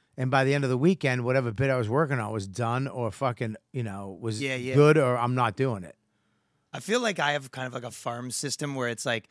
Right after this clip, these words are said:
Speaker 2: I'll do, like, Brooklyn first, then a place like the Stand, and then at the end of the night's the Cellar.
Speaker 1: Right.
Speaker 2: And then hopefully by, you know, your first trying stuff you never done, and then by the time you're at the Cellar, you're like, "Okay, let's see if it actually works with, like, a full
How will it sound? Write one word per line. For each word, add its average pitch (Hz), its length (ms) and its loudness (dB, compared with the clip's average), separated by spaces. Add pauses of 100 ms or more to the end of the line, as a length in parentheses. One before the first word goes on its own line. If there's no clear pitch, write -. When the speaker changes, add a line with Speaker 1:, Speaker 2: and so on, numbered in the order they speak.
(240)
Speaker 2:
I'll - 100 -4
do, 139 140 -6
like, 117 200 -6
Brooklyn 143 400 -4
first, 127 420 -2
then 127 140 0
a 117 40 -8
place 123 280 -6
like 120 100 -10
the 127 80 -8
Stand, 120 380 -4
and 120 100 -6
then 120 340 -6
at 131 120 -8
the 131 120 -8
end 127 120 -4
of 120 60 -4
the 120 60 -6
night's 113 260 -4
the 123 60 -16
Cellar. 117 460 -2 (100)
Speaker 1:
Right. 101 280 -8
Speaker 2:
And 127 100 -6
then 127 80 0
hopefully 123 420 -2
by, 117 200 0
you 127 200 -4
know, 120 60 -4
your 117 160 -4
first 131 380 -6
trying 123 180 -4
stuff 127 240 -6
you 131 80 -6
never 123 260 -4
done, 117 300 -2
and - 40 -10 (260)
then 123 100 -6
by 123 80 -4
the 117 80 -8
time 123 220 -2
you're 113 80 -4
at 113 60 -8
the 113 60 -10
Cellar, 120 320 0
you're 110 120 -4
like, 110 200 -8
"Okay, 120 260 -4
let's 113 180 -8
see 131 100 -4
if 113 100 -6
it 117 60 -2
actually 117 280 -4
works 110 360 -8
with, 120 140 -8
like, 113 120 -6
a 107 60 -12
full 117 420 -6